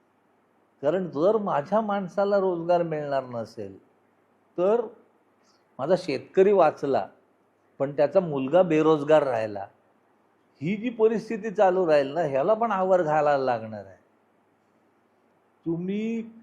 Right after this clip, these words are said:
तुमचे वडील एक व्यवसाय करत होते, तुमचे वडील डॉक्टर होते, त्यांचा मुलगा म्हणतो, "मला डॉक्टर नाही व्हायचं." तर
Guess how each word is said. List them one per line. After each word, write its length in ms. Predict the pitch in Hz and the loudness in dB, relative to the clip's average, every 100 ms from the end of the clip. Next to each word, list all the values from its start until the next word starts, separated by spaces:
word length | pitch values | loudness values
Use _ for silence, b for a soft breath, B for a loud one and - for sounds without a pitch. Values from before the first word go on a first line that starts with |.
| _ _ | _ _
तुमचे 240 | 170 160 202 | -10 -2 0
वडील 380 | 180 165 196 190 | 2 2 2 2
एक 160 | 185 | 0
व्यवसाय 420 | 170 151 151 180 | 2 0 4 2
करत 300 | 175 156 156 | 2 2 0
होते, 380 | 127 113 98 107 | 0 -4 -2 -8
तुमचे 260 | 107 143 165 | -8 -8 -6
वडील 400 | 147 135 175 151 | -2 -2 -2 0
डॉक्टर 340 | 117 113 - | -2 -2 -2
होते, 420 | 151 113 - 92 - _ _ - | 0 -2 -6 -18 -20 _ _ -10
त्यांचा 240 | 151 180 | -6 -6
मुलगा 380 | 175 143 151 185 | -6 -8 -2 -2
म्हणतो, 260 | 170 160 | -2 -6
"मला 240 | 185 156 175 | -6 -4 -2
डॉक्टर 400 | 151 113 - 170 | -2 -4 -4 -4
नाही 240 | 139 147 | -2 -4
व्हायचं." 400 | 143 107 98 101 95 _ _ _ _ _ _ _ _ _ _ _ _ _ _ _ - | -2 -4 -6 -18 -20 _ _ _ _ _ _ _ _ _ _ _ _ _ _ _ -10
तर 140 | 196 | -10